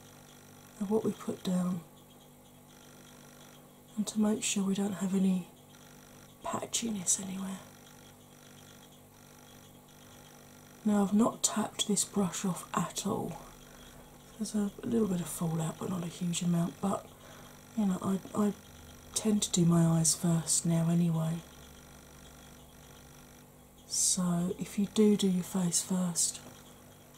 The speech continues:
um, I definitely recommend putting, you know, loose powder here,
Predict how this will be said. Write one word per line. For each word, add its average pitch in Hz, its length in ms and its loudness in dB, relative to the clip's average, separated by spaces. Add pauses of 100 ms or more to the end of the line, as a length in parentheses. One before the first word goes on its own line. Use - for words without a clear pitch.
(180)
um, 175 440 0 (140)
I 196 80 0 (120)
definitely 208 420 0
recommend 190 720 0
putting, 185 480 -2 (1900)
you 190 80 -2
know, 175 60 2
loose 175 320 2
powder 170 420 0
here, 175 360 -2